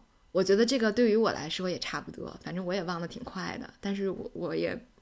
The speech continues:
不知道我还能不能捡起来哈。嗯，对，所以这个都是一个以观，以观后效的这么一个趋势。对，所以其实，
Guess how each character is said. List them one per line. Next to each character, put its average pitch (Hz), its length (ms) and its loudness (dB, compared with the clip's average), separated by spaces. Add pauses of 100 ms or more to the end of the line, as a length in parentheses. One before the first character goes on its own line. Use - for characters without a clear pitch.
(220)
不 - 100 0
知 254 140 4
道 277 200 6
我 160 80 6
还 180 180 0
能 190 120 2
不 190 60 -2
能 247 200 2
捡 196 240 4
起 220 120 4
来 - 120 0
哈。 185 360 -4 (560)
嗯， 185 400 -2 (1120)
对， 185 260 4
所 202 160 2
以 202 180 8
这 214 140 4
个 202 80 6
都 202 180 2
是 175 600 2 (240)
一 180 140 -4
个 185 580 0
以 185 120 -4
观， 196 420 2
以 180 100 -2
观 196 280 -2
后 220 260 0
效 208 260 -2
的 170 100 -2
这 190 100 -6
么 180 100 -6
一 170 100 -8
个 175 220 -6
趋 254 260 0
势。 254 340 0 (680)
对， 220 160 2
所 226 140 2
以 254 140 4
其 240 180 0
实， 208 460 4